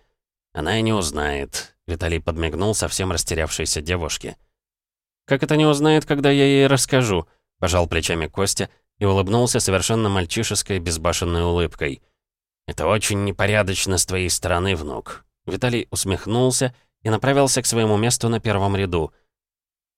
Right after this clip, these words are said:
"Непорядочно смущать девушку, которую впервые видишь", наставительно произнёс Костя, поднимая вверх указательный палец. "Ян, давай помогай". Ян, стоявший в это время, насупившись в дверях, подошёл к ним.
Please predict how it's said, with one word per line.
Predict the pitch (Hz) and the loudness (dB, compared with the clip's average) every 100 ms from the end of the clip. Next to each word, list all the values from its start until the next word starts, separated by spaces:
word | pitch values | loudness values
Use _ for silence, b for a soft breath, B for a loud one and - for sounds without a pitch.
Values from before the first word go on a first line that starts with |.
| - | -6
"Непорядочно | 95 127 156 165 165 - 160 | -2 0 4 4 2 4 2
смущать | 151 151 143 156 147 | 4 2 2 0 2
девушку, | 123 127 120 - 113 | 4 4 4 0 -2
которую | 113 117 113 | 0 2 0
впервые | 104 - 110 120 107 | 0 -2 0 0 0
видишь", | 92 87 - - - | 0 -2 -4 -10 -6
наставительно | 92 - 92 90 87 85 | -2 0 0 0 -2 0
произнёс | 87 85 90 87 - | 0 0 2 0 0
Костя, | 110 - 90 | -2 -2 -2
поднимая | 87 80 85 85 | -4 -2 0 0
вверх | 78 76 87 85 | -2 -2 -2 -2
указательный | 80 80 80 82 80 80 | -4 -2 -2 -2 -4 -2
палец. | 82 78 78 - _ _ _ _ _ - | -2 -2 -2 -6 _ _ _ _ _ -6
"Ян, | 107 151 139 | 2 4 6
давай | 139 160 | 4 4
помогай". | 151 147 131 107 85 _ _ _ _ _ _ - | 4 4 4 2 2 _ _ _ _ _ _ -8
Ян, | 98 139 151 | 0 2 2
стоявший | - 131 135 135 117 | 2 0 2 2 2
в | |
это | 117 113 | 2 0
время, | 113 127 104 | 0 0 0
насупившись | 95 104 95 87 95 87 | 0 -2 -2 -2 -2 -2
в | 85 | -2
дверях, | 80 90 101 107 | -2 0 0 0
подошёл | 98 87 - 107 90 | -2 -2 0 0 -2
к | |
ним. | 82 76 | -4 -4